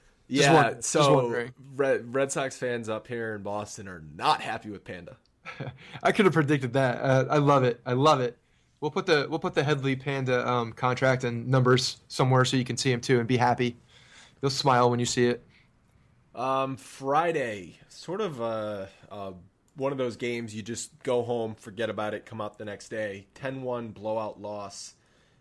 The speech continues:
Speaker 1: And <laughs> the last guy I think you wanna see on the mound shutting, shoving the bats down your throat, Phil Hughes, shut you out.
Speaker 2: Yeah, Phil Hughes coming, coming back to the Yankees <laughs> and then just throwing seven innings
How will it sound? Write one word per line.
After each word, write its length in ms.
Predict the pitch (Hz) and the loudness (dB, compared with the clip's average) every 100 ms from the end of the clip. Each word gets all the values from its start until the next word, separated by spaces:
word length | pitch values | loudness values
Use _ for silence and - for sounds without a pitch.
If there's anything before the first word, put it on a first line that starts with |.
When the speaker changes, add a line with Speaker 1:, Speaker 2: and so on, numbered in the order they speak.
| _ | _
Speaker 1:
And 480 | 113 117 117 110 - - | -6 -6 -6 -8 -14 -10
<laughs> 500 | 165 - _ _ _ | -8 -8 _ _ _
the 140 | 143 131 | -2 -2
last 480 | 123 139 156 156 | 0 0 0 -2
guy 260 | 143 135 127 | -2 0 0
I 60 | 117 | -2
think 340 | 131 123 117 - | -4 -8 -10 -10
you 100 | 123 | -6
wanna 180 | 120 | -4
see 180 | 113 127 | -4 -6
on 100 | 113 | -6
the 60 | 107 | -4
mound 300 | 110 107 101 | -4 -4 -6
shutting, 460 | - 113 110 107 104 _ _ | -6 -4 -6 -10 -16 _ _
shoving 340 | - 151 120 120 | -6 -4 -4 -4
the 60 | |
bats 320 | 101 117 110 - | -4 -4 -4 -6
down 180 | 113 | -8
your 100 | 104 | -8
throat, 440 | 98 113 107 92 - | -12 -6 -4 -6 -10
Phil 240 | - 110 | -6 -6
Hughes, 580 | 95 117 101 90 87 - - | -6 -8 -8 -8 -12 -16 -14
shut 280 | - 120 | -8 -6
you 140 | - 92 | -6 -12
out. 200 | 76 - _ _ _ _ _ _ _ _ _ _ _ - - - - _ | -12 -18 _ _ _ _ _ _ _ _ _ _ _ -20 -20 -20 -20 _
Speaker 2:
Yeah, 160 | 160 147 | 4 6
Phil 220 | 139 180 | 6 6
Hughes 240 | 175 185 | 8 6
coming, 480 | 185 170 170 165 160 | 4 4 4 2 -2
coming 260 | 165 170 160 | 0 2 4
back 300 | 165 165 160 | 4 2 0
to 120 | 180 | -4
the 80 | 151 | -2
Yankees 520 | 147 151 147 160 156 135 | 0 0 0 -2 -2 -2
<laughs> 0 | |
and 100 | - - | -6 -2
then 120 | 170 | 0
just 380 | 139 180 - - | 4 4 2 2
throwing 460 | 151 156 151 139 131 - - _ | 6 6 6 4 -2 -14 -20 _
seven 460 | - - 160 151 147 | -8 2 4 4 2
innings 540 | 147 151 151 147 - | 2 -2 -6 -12 -16